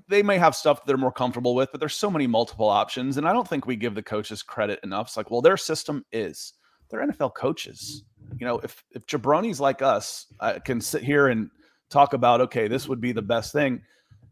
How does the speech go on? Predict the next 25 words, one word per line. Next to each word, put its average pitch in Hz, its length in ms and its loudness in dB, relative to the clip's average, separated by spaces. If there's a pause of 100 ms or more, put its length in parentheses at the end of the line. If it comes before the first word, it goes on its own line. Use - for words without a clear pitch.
these 180 180 -6
guys 202 260 6
who 175 80 2
have 143 100 2
been 139 120 2
coaching 143 380 2
defense 127 720 -4
and 117 180 -6
playing 147 340 0
in 117 140 -2
multiple 117 380 -4
schemes 131 380 -4
their 110 120 -4
entire 156 440 0
lives 131 360 6
can 107 120 -12
probably - 340 -2
figure 113 280 -6
out 104 120 -2
how 117 80 0
to 113 80 0
run 135 200 0
a 131 40 -4
three 95 220 -10
four, 120 440 -2